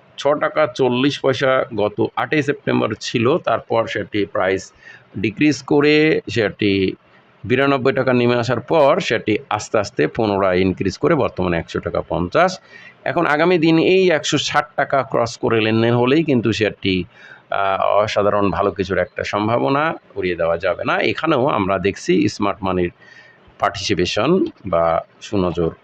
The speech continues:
রয়েছে। এরপর তৃতীয় যে শেয়ারটি আমি আপনাদেরকে আলোচনা করব, সেটা হচ্ছে ইআইএল,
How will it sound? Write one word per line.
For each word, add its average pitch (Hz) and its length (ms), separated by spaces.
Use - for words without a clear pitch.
রয়েছে। 139 320
এরপর 165 380
তৃতীয় 175 440
যে 156 160
শেয়ারটি 151 400
আমি 131 200
আপনাদেরকে 113 440
আলোচনা 107 320
করব, 151 200
সেটা 135 240
হচ্ছে 135 260
ইআইএল, 117 760